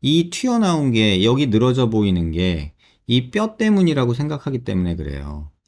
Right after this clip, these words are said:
그 다음에 너무 뾰족하니까 이걸 뼈를 자르면 되지 않을까 이런 생각을 하는 거예요. 근데 이분이 저한테 왜 오셨을까? 이 보형물을 다 빼고 싶대요. 다 빼고,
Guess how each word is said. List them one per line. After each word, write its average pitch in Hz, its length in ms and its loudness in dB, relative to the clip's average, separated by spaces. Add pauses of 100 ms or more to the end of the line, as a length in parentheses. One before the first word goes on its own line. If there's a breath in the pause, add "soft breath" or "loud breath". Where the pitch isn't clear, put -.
(600)
그 131 60 -2
다음에 107 520 2 (300 soft breath)
너무 180 300 4
뾰족하니까 147 1000 0
이걸 151 300 0
뼈를 233 320 0
자르면 175 460 2
되지 110 240 2
않을까 95 420 0
이런 92 220 0
생각을 95 340 -4
하는 131 220 -4
거예요. 71 520 -8 (2500)
근데 196 180 4
이분이 175 440 4
저한테 123 560 2
왜 95 180 0
오셨을까? 90 1040 -2 (1040)
이 127 120 0
보형물을 139 500 2
다 - 340 -4
빼고 160 260 0
싶대요. 82 560 -12 (960)
다 - 240 -8
빼고, 143 540 0